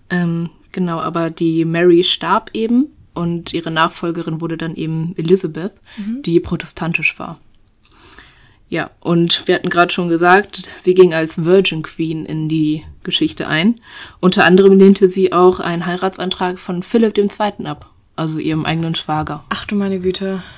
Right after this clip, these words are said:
Speaker 1: Und
Speaker 2: Ja.
Speaker 1: Philipp der Zweite, das muss man dazu sagen, Spanien, ähm, ist streng katholisch, also
Speaker 2: Mhm.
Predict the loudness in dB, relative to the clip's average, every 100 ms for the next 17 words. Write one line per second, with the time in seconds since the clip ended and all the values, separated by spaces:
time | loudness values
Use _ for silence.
0 | -4 2 2 2 4 6 6 2 2 0
1 | 0 -2 -6 -6 -6 -6 -6 -4 -2 -2
2 | -2 -2 0 2 0 0 -2 -4 -6 -4
3 | -2 -2 -4 -8 _ -20 -20 -20 _ 4
4 | 4 4 -2 -6 _ _ -4 0 2 2
5 | -4 4 6 6 2 -2 -6 -4 -4 -2
6 | -6